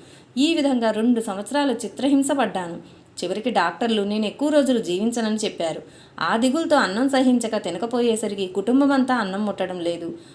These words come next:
వారి కొరకు మనసు రాయి చేసుకొని అన్నం తినసాగాను. నా శరీర బాధకు తోడు మానసిక బాధ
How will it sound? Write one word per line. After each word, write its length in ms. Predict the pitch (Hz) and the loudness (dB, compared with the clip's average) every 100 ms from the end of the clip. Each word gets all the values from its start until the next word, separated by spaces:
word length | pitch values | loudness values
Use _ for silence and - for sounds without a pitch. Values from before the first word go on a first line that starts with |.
| - 180 | -12 -4
వారి 260 | 160 202 | -2 -2
కొరకు 260 | 226 247 285 | -2 -2 2
మనసు 300 | 277 240 277 | 2 2 0
రాయి 200 | 277 269 | 2 2
చేసుకొని 500 | 262 254 262 240 240 | 2 0 0 -2 0
అన్నం 280 | 185 180 220 | -2 -2 -4
తినసాగాను. 680 | 214 190 185 175 175 165 170 - - - | -4 -2 -2 -2 -6 -8 -12 -16 -20 -6
నా 180 | 175 208 | -2 0
శరీర 340 | 226 233 302 | 2 2 2
బాధకు 360 | 277 277 262 262 | 4 4 2 0
తోడు 260 | 277 269 | 2 4
మానసిక 440 | 247 185 202 240 269 | 4 2 -2 -2 0
బాధ 320 | 247 202 | 2 2